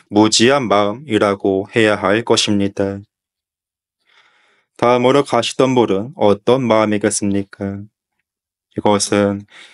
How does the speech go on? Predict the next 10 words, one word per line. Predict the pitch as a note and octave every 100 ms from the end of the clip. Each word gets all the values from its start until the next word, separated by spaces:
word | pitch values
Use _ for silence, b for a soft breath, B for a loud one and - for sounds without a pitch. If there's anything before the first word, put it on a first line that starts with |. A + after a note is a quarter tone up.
| B
이미 | B2 B2 C#3+
내 | C3 C3+ C3
마음속에 | A2+ A#2+ A#2+ B2+ B2 B2+ -
자리하고 | - A2 A2+ A2+ C3+ B2+
있는 | A2 F#2+ A2 -
어떤 | A2+ G#2 - C#3 A2
무엇을 | A#2 B2+ A2+ - G2 A#2 C#3
상징합니다. | - A#2 G#2 G2+ G#2+ G2+ G#2 G2+ G2 G#2 G2+ G2+ - _ _ _ _ _ _ b b b b b b b b
마음속이 | B2 B2 C3 C3+ C3 - C3 B2+ C#3 C#3
이미 | C3+ B2+ G#2+ D3